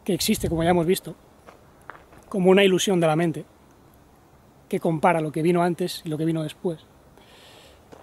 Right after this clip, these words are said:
Pero como ya hemos comprobado, en cuanto salimos del cuerpo y pasamos a la quinta dimensión, por ejemplo, a la cuarta dimensión,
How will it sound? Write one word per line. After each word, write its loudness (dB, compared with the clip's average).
Pero 2
como 0
ya 4
hemos 2
comprobado, 4
en 0
cuanto 2
salimos 2
del 0
cuerpo 0
y -4
pasamos -2
a -6
la -2
quinta 2
dimensión, 0
por -6
ejemplo, -4
a -4
la -10
cuarta 4
dimensión, 0